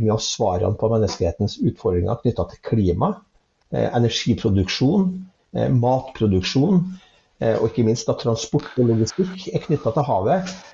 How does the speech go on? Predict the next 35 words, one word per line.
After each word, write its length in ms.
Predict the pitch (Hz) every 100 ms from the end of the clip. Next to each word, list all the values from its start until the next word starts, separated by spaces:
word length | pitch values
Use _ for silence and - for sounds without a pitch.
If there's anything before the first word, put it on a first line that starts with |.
| _ -
Eh, 180 | 127 120
så 160 | -
for 140 | 117 143
oss 80 | 160
har 60 | 185
det 120 | 147
vært 100 | -
viktig 240 | 147 -
å 60 | 107
ta 120 | - 117
det 80 | 127
neste 340 | 131 - 110 -
steget, 560 | - 101 90 120 170
og 100 | 127
det 140 | 120 123
er 140 | 131
det 180 | 120 117
Norsk 200 | 120 -
Havteknologisenter 1120 | 131 - 101 - 107 95 - 90 - 117 151 -
skal 200 | - 123 113
være, 240 | 175 165
er 80 | 120
at 160 | -
der 80 | 117
skal 240 | - 135 123
vi 60 |
kunne 160 | 123 -
teste 320 | - - 101
ut 80 | 92
av 160 | 127 -
fremtidens 540 | 135 131 - 101 -
modeller 400 | 127 113 95 147
for 140 | - -
at 80 | 139
Norge 460 | 131 104 101 151